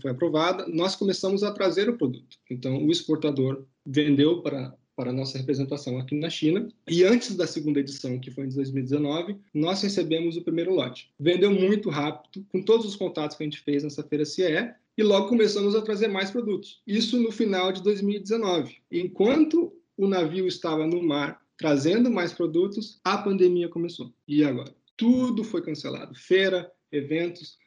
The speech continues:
Nós perdemos quase seis meses de contato com possíveis compradores. Passamos, digamos que dois mil e dezenove inteiro criando essa, essa lista de contatos, fazendo relacionamento, e no comecinho de dois mil e vinte, na China começou mais cedo também o lockdown, né? No comecinho de dois mil e vinte, quando recebemos o produto,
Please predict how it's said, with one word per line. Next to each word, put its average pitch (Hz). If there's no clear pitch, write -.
Nós 180
perdemos 196
quase 208
seis 233
meses 190
de 170
contato 151
com 151
possíveis 151
compradores. 135
Passamos, 180
digamos 156
que 170
dois 156
mil 202
e 233
dezenove 190
inteiro 170
criando 190
essa, 156
essa 147
lista 170
de -
contatos, 156
fazendo 165
relacionamento, 170
e 160
no 180
comecinho 196
de 240
dois 202
mil 185
e 160
vinte, 196
na 151
China 202
começou 156
mais 160
cedo 202
também 147
o 139
lockdown, 135
né? 185
No 156
comecinho 160
de 233
dois 196
mil 175
e 165
vinte, 185
quando 165
recebemos 151
o -
produto, 185